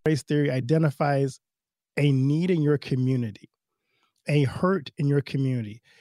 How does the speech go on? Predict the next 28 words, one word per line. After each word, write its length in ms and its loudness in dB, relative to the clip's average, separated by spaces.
if 180 0
it 80 0
humanizes 920 0
the 120 -2
people 420 -4
in 120 0
your 200 0
community, 540 -2
then 120 4
as 120 0
a 80 0
church, 520 -2
our 360 0
response 540 -4
to 140 -4
that 240 -2
is, 240 -6
'I 140 0
see 720 -2
you. 320 -2
I 160 -2
see 360 -4
your 240 0
hurt. 420 0
I 100 -4
see 340 -4
your 180 -2
pain. 520 -4